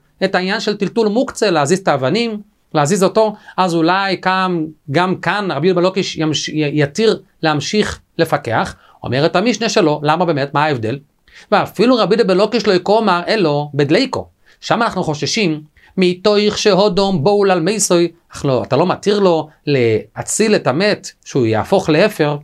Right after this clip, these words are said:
אילו שוריס לי, עושה לכבויה, ויבוא לכבות,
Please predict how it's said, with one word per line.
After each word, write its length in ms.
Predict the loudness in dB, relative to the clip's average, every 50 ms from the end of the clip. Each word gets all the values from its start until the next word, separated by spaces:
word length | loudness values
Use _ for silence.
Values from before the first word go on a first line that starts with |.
| -14 _ _ _ -20 -14 -4 0
אילו 240 | 2 2 4 2 2
שוריס 440 | 2 0 0 0 0 -2 -2 -2
לי, 320 | 0 0 0 0 -2 -4 -8 _ _ _ _ _ _ _
עושה 260 | 0 0 0 2 2 0
לכבויה, 500 | 0 0 0 -2 0 0 0 0 -2 -4 -6 _ _ _ _ _ _ _ _ -10 _ 0
ויבוא 220 | 0 2 4 2
לכבות, 460 | 2 2 0 -2 0 0 -2 -2 -6